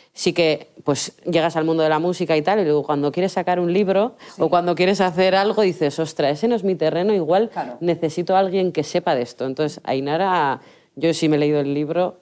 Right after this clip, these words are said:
Speaker 1: eso es, es que, que debería de,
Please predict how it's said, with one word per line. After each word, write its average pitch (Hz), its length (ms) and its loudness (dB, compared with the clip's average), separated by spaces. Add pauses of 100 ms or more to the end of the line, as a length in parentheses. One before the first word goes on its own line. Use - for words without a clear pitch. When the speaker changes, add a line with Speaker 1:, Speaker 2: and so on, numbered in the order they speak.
(120)
Speaker 1:
eso 139 1000 0
es, - 340 -10 (100)
es 156 200 -8
que, 165 380 0
que 180 80 0
debería 156 420 2
de, 156 400 2